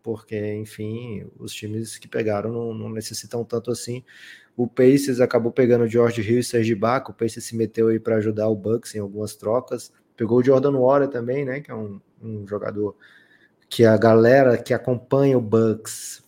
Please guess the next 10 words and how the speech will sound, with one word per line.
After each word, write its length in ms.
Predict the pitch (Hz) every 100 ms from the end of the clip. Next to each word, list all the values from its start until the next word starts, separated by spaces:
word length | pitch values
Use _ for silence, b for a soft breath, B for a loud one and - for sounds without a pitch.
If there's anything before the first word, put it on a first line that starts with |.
| _
fervorosamente 1040 | - 123 120 120 117 107 113 107 107 107 120
não 160 | 139
curte 380 | 139 131 107 107
tanto, 520 | - 151 139 - 92 - _
mas 320 | 156 113 110 117
a 80 | 113
gente 260 | 107 104
aqui 100 | 110
no 100 | 104
Belgradão 560 | 104 107 110 104 104